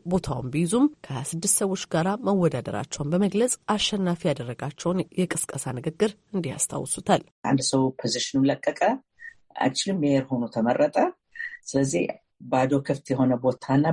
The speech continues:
Speaker 2: ምርጫ ባልሆነ ጊዜ ሲሆን፣ እ፣ ትተኪያለሽ ማለት ነው። ከሌሎች ጋር ተወዳድሬ፣ ከአንድ ከሃያ ሦስት ሰዎች ጋር ተወዳድሬ ነው የቀረብኩት፣ እ፣ እና ያንን ውድድር አሸነፌ ነው።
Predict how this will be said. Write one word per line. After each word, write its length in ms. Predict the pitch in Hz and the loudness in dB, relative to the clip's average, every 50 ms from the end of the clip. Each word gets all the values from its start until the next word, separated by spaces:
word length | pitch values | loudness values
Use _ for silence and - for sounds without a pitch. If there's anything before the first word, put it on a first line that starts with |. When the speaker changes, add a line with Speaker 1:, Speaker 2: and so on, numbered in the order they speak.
| 151 - | 0 0
Speaker 2:
ምርጫ 280 | - 143 147 143 - - 151 160 | 0 0 0 0 0 0 0 2
ባልሆነ 380 | 143 143 135 135 - 151 156 143 139 139 | 2 0 -2 -2 -2 0 2 4 2 2
ጊዜ 220 | 143 - 214 - - 214 | 0 -4 -8 -4 -4 -2
ሲሆን፣ 380 | 214 - - - 180 208 381 415 415 - _ _ - - - - - - - _ _ - | -2 -2 -4 -2 0 2 2 0 -2 -4 _ _ -20 -20 -20 -20 -20 -20 -20 _ _ -4
እ፣ 100 | - - - - - 62 - - - - - - _ _ _ _ _ - | -2 0 0 2 2 2 2 2 0 -2 -8 -8 _ _ _ _ _ -8
ትተኪያለሽ 640 | - 139 - 135 131 - - 107 - - - - - | -8 -4 -2 -4 -4 0 -2 -2 -2 -2 -4 -4 -2
ማለት 220 | - 113 113 - | 0 -2 -2 0
ነው። 140 | 156 190 208 | 0 -2 0
ከሌሎች 480 | 208 - 135 139 135 131 135 135 135 - | 0 0 0 2 0 0 -2 -6 -4 -2
ጋር 160 | - 104 107 | -4 -4 -4
ተወዳድሬ፣ 400 | - - 123 120 113 113 - 127 117 | -2 0 2 2 2 0 -2 -8 -10
ከአንድ 260 | - - 139 139 135 135 - - | -6 0 2 2 2 2 0 -4
ከሃያ 220 | - - 127 120 117 | -4 -2 0 0 0
ሦስት 220 | - - 113 - | -2 0 0 0
ሰዎች 240 | - - - 104 - | 0 0 -6 -8 -4
ጋር 140 | - - - | -4 -4 -4
ተወዳድሬ 420 | - - 113 98 92 - - - - | -4 -2 2 2 2 2 0 -2 -4
ነው 160 | 80 71 - 73 | -4 -4 -4 -6
የቀረብኩት፣ 560 | - - - - 104 101 - - - - - - - - - - - - - - - - - - _ _ | -6 -8 -4 0 0 0 0 -2 -6 -8 -8 -8 -8 -12 -6 -4 -2 -2 -2 -2 -4 -8 -12 -20 _ _
እ፣ 60 | 127 123 113 - - - | 0 0 0 0 -2 -2
እና 140 | - 139 147 156 160 | 0 2 2 4 4
ያንን 340 | 147 139 135 135 127 123 117 | 4 4 2 2 2 0 -2
ውድድር 400 | 110 131 120 123 107 - 120 - | -2 0 -2 -2 0 2 2 2
አሸነፌ 440 | - - - - - - - - - - - | 2 0 -2 0 0 0 0 -2 -2 -2 0
ነው። 120 | 131 135 | 0 0